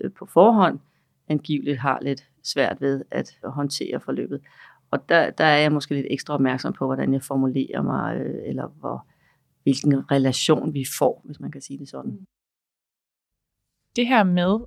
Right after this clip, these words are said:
Speaker 2: at du siger, at du kigger efter, om nogen måske kunne virke som om, at de kommer til at have svært ved at håndtere forløbet efterfølgende. Hvad er det for nogle faresignaler, du sådan konkret kigger efter?
Speaker 1: Om det kan for eksempel være en, en meget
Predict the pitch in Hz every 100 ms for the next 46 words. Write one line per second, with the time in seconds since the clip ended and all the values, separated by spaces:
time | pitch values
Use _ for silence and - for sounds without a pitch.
0 | - - 185 - - 190 - 208 202 -
1 | - 220 - 170 - - - 175 175 180
2 | 196 196 190 - 196 - 175 175 180 -
3 | 185 175 - _ _ - 180 - 175 175
4 | 180 165 - 185 170 165 175 160 160 175
5 | 170 - 165 170 - 170 - - - 90
6 | 175 165 _ - 190 190 196 190 180 -
7 | 175 185 208 185 175 180 160 156 175 170
8 | - 180 - 214 190 170 - 180 170 156
9 | - - - _ 196 226 277 208 202 196
10 | - 190 - 175 151 - 147 156 - 156
11 | 160 151 151 143 143 151